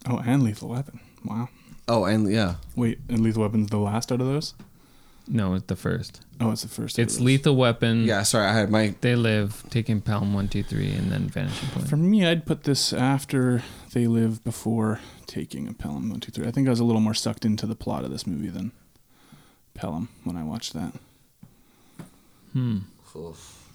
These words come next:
Speaker 2: This is really hard for me 'cause I'm realizing that all of my movies
Speaker 1: <laughs> All of your movies.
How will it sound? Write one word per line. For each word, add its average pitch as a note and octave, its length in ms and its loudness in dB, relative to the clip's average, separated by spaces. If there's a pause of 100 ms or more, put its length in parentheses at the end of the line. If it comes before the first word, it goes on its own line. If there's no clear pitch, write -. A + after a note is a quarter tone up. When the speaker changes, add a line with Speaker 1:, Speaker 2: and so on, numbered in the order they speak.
Speaker 2:
This G#2+ 140 -8
is A#2 120 -2
really F#2+ 280 0
hard F2 240 0
for F2+ 120 -6
me E2 240 -2 (880)
'cause F#2+ 460 -2 (2250)
I'm G2+ 160 2
realizing G#2+ 400 2
that - 100 -4
all A2 400 4 (300)
of G2+ 160 2
my F#2+ 200 4
movies F#2 640 2 (360)
Speaker 1:
<laughs> - 1700 -4
All B2 140 4
of A2+ 100 4
your A#2 120 6
movies. C3+ 380 2